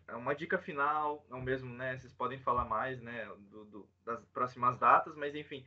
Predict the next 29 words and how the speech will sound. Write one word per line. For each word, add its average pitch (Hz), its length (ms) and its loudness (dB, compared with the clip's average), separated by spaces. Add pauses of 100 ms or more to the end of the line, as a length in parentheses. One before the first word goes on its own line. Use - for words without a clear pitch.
(280)
quem, 143 400 -4
é, 131 160 -6
tiver 135 260 0
assistindo 135 480 -4
mais 117 200 -4
pra 123 160 -6
frente, 135 420 -10
enfim, 135 460 -12
ou 117 80 -12
mesmo 135 260 -2 (240)
ouvindo 135 420 0
a 135 60 6
gente, 131 400 -8 (260)
todos 180 300 0
os - 20 -6
links - 480 -8
já 143 300 10
estão 180 300 -2
disponíveis 139 440 -6 (280)
na, 127 100 -6
na - 60 -4
descrição 127 520 -10
desse 120 280 -12
vídeo, 120 340 -8
desse 117 220 -10
podcast, 117 680 -2
onde 135 160 -10
você 131 220 -8
estiver 117 500 -2